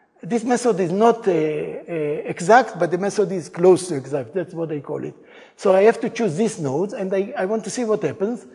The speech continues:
So I immunize them, I remove them, and then I see that I get almost equal clusters. You see, one is fourteen, one is thirteen, and, uh, one is twelve, and the other two small clusters. But you see, the largest cluster that can be infected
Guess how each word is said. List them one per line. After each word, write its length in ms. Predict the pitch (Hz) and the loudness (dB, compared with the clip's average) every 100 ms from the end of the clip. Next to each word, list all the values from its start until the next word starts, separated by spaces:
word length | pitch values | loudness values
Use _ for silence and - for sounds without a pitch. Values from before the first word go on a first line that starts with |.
| - - | -20 -6
So 140 | 202 | 0
I 20 | |
immunize 420 | 185 233 220 214 170 | 2 4 4 4 4
them, 220 | 214 202 | 0 2
I 100 | 151 | 0
remove 300 | 147 185 196 | 0 0 4
them, 220 | 220 240 220 - - | 4 2 -2 -12 -16
and 160 | - 165 | -8 2
then 160 | 214 262 | 4 4
I 140 | 247 | 2
see 400 | 170 - 160 202 | 2 -2 0 -2
that 180 | 160 165 | -2 -2
I 100 | 165 | 0
get 200 | 160 208 | 0 0
almost 420 | - 262 254 - | 4 4 4 0
equal 260 | 202 202 147 | -4 -4 -6
clusters. 520 | 170 139 - 233 208 | -4 -8 -4 -4 -4
You 80 | 160 | -6
see, 200 | 190 151 | -8 -6
one 220 | 147 170 | -2 -2
is 120 | 143 | -4
fourteen, 560 | - 127 - 226 277 - - - | -10 -12 -4 -4 -4 -8 -20 -10
one 180 | 170 180 | -4 -2
is 100 | 151 | -2
thirteen, 440 | 165 143 220 262 | -4 -2 -2 -4
and, 120 | 190 160 165 - | -4 -6 -8 -10
uh, 80 | 160 | -8
one 220 | 160 160 | -6 -6
is 140 | 143 | -8
twelve, 400 | - 160 220 277 - - - - | -6 2 2 2 -2 -18 -20 -12
and 120 | 165 | -2
the 80 | 160 | 4
other 200 | 185 156 | 4 4
two 220 | 139 190 160 | 0 -2 -2
small 280 | 175 151 | -2 -6
clusters. 540 | 135 147 131 - 269 220 - - - | -6 -6 -6 -2 -2 -2 -12 -16 -6
But 160 | - | -2
you 80 | 214 | -2
see, 140 | - | -2
the 160 | 269 165 | 2 2
largest 600 | 180 247 285 202 175 - | 6 8 8 6 -2 -2
cluster 420 | 208 226 226 180 | 0 0 2 -4
that 200 | 147 165 | -4 -4
can 160 | - 185 | -2 -2
be 120 | 202 | -2
infected 640 | 202 - 311 - - - | -2 0 -2 -2 -8 -8